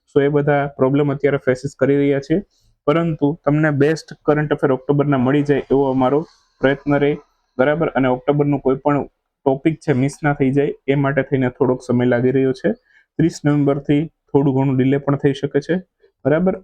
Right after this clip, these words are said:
વહેલું તો પૂરું નહીં થઈ શકે, કા ત્રીસ નવેમ્બર અથવા તો ત્રીસ નવેમ્બરથી કદાચ હજી એકાદ વીક સુધી એક્સટેન્ડ થઈ શકે છે, બરાબર?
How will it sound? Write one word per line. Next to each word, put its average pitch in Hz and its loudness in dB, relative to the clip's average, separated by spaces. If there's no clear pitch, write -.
વહેલું 151 2
તો 160 0
પૂરું 147 0
નહીં 147 0
થઈ 147 0
શકે, 151 -2
કા - -4
ત્રીસ 139 0
નવેમ્બર 147 0
અથવા 135 -2
તો 139 0
ત્રીસ 131 -2
નવેમ્બરથી 127 0
કદાચ 135 0
હજી 127 0
એકાદ 123 0
વીક 120 0
સુધી 120 0
એક્સટેન્ડ 120 -2
થઈ 123 2
શકે - -6
છે, - -16
બરાબર? 170 0